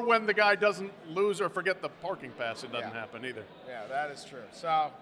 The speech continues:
Speaker 1: Accountability, I gotta
Speaker 2: California, man, it happens. Uh, it,
Speaker 1: Yeah.
Speaker 2: it happens out here. We love it, but, you know. All right, earlier we toured the brewery, and, uh, the year-long race for the case was settled between Pat and Pete.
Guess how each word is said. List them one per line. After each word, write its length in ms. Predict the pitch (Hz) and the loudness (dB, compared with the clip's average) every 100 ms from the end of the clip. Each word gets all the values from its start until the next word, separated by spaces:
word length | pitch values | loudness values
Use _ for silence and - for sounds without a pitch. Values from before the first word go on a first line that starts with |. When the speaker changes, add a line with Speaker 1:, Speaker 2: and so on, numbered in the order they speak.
| - | -10
Speaker 1:
Accountability, 680 | 160 214 202 170 170 131 120 | 4 6 8 6 4 4 2
I 80 | 123 | 4
gotta 220 | 196 196 127 | 6 4 2
Speaker 2:
California, 420 | 208 196 185 175 | 2 2 2 -2
man, 280 | 165 160 156 | -2 -2 -4
it 80 | 151 | -4
happens. 540 | 156 143 131 120 123 | -2 -2 -6 -16 -12
Uh, 460 | 131 127 123 120 127 | -8 -6 -6 -6 -2
it, 100 | 160 | 2
Speaker 1:
Yeah. 120 | 139 | 4
Speaker 2:
it 220 | 190 180 | 6 6
happens 420 | 175 170 156 147 | 8 8 6 -2
out 180 | 143 131 | 0 0
here. 160 | 127 127 | -2 -2
We 80 | 165 | 4
love 360 | 196 233 233 | 12 12 12
it, 260 | 233 220 170 | 12 10 4
but, 280 | 170 165 180 | 4 4 0
you 120 | 175 | -2
know. 200 | 143 120 - - - - - - - | -2 -2 -12 -20 -20 -20 -20 -20 0
All 140 | - 208 | 8 8
right, 100 | 196 | 10
earlier 400 | 220 254 254 247 | 12 12 12 12
we 140 | 220 | 10
toured 440 | - 262 285 277 269 | 2 4 6 6 6
the 80 | |
brewery, 720 | 190 180 226 285 320 262 151 104 - - - - - - - - | 2 2 8 10 10 8 6 -2 -18 -20 -20 -20 -20 -20 -20 -12
and, 320 | 175 180 180 185 | -2 0 2 6
uh, 280 | 185 185 180 | 8 8 6
the 60 | |
year-long 840 | 190 214 269 285 262 262 240 226 202 | 2 8 10 12 12 12 12 12 12
race 360 | 226 254 - | 10 10 2
for 160 | - 240 | 2 2
the 80 | 196 | 2
case 520 | - 233 247 226 - | 4 10 10 8 -2
was 140 | 190 | -4
settled 540 | - - 240 233 180 165 - - - - - | -2 8 10 10 8 0 -6 -20 -20 -20 -14
between 440 | 170 - 202 185 160 | -12 -2 0 -2 -6
Pat 440 | - 226 254 247 214 | 4 10 12 10 6
and 220 | 202 170 | -6 -4
Pete. 360 | - 247 247 | 2 4 4